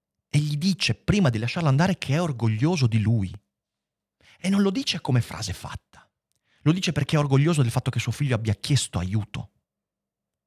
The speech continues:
Ho visto il carattere nell'amico che ammette di aver compiuto un torto al suo migliore amico, che ammette di essere stato debole, che ammette di voler migliorare,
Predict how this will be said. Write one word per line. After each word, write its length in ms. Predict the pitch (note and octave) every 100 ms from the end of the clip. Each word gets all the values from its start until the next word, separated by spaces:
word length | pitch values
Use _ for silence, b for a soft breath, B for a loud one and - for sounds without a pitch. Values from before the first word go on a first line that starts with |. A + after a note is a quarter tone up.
| _ B B B
Ho 100 | F3+
visto 220 | C4 -
il 80 | A#3+
carattere 680 | G3+ F#3+ D#3 - A#2 C3+ - b b
nell'amico 1040 | D3+ F3+ F#3 F#3 A3+ A3+ - A2+ G#2 B2 _ _ _ b b
che 180 | - F#3
ammette 500 | F3+ F#3 A#3 C4+ -
di 80 | C#3+
aver 280 | D#3+ G#3+ -
compiuto 560 | - D#3 - A#3+ -
un 300 | C3+ B2 A#2+
torto 720 | - F#3+ C#3 G#2+ - A#2+ G#2 -
al 160 | C3 C#3
suo 200 | - F3
migliore 340 | C3+ B2+ A#2+
amico, 560 | G#2+ G2+ F#2 - G#2 - _ _ _ _ _ _ _ _
che 120 | G#3
ammette 380 | G3 B3+ C#4 F3
di 80 |
essere 240 | G3 G#3+ F3
stato 240 | - -
debole, 800 | C3+ B2 D3+ G#2+ G2 F2+ F#2 G2+ _ _ _ _ _ _ _
che 140 | - F#3+
ammette 420 | G#3 A3+ C#3 A#2+
di 100 | A#2
voler 340 | A#2+ F3 G3
migliorare, 920 | A2 A#2 A#2+ A2 G2+ C3 F#2+ D#2 F2+